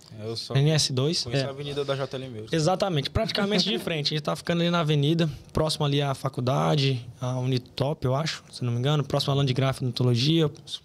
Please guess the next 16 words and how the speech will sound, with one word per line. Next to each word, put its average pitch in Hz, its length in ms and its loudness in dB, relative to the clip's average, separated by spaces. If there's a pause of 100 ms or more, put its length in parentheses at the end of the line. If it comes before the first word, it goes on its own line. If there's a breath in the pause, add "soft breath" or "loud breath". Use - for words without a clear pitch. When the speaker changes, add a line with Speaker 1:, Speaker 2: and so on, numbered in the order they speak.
Speaker 1:
É, 104 220 -4 (160)
é, 101 480 -6 (720 loud breath)
o 117 80 -6
posto 131 200 0
de 123 60 -4
gasolina 120 420 -2
Speaker 2:
O - 20 0
Speaker 1:
ali, 123 120 0
Speaker 2:
po-, 151 120 4
Speaker 1:
né? 147 220 2
Speaker 2:
é, 139 40 2
o 135 60 0
posto 139 320 0
Speaker 1:
O 131 40 -4
Speaker 2:
do 127 100 -6
Speaker 1:
Primavera. 101 160 -6